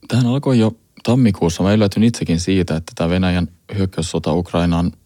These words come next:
alkoi helmikuussa, mutta, mutta kun tarkistin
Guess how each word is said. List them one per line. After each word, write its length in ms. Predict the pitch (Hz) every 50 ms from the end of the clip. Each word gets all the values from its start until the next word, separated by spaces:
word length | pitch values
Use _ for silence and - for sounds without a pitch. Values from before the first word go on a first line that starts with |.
| _ _ _ -
alkoi 380 | - 90 87 85 - 80 82 92 - _ _ _ _ _ _ _ _ _ _ _ _ _ - -
helmikuussa, 560 | 104 113 127 123 - 113 107 101 - - 101
mutta, 360 | 98 92 - - - 90 - - _ _ _ _ -
mutta 360 | 92 85 82 - - 80 78 - _ _ _ _ _ _ _ _ _ _ _ _ _ _ _ _ _ _ - 220 226 226 - _ - - - -
kun 120 | 98 98
tarkistin 460 | 95 110 117 104 98 101 - - 113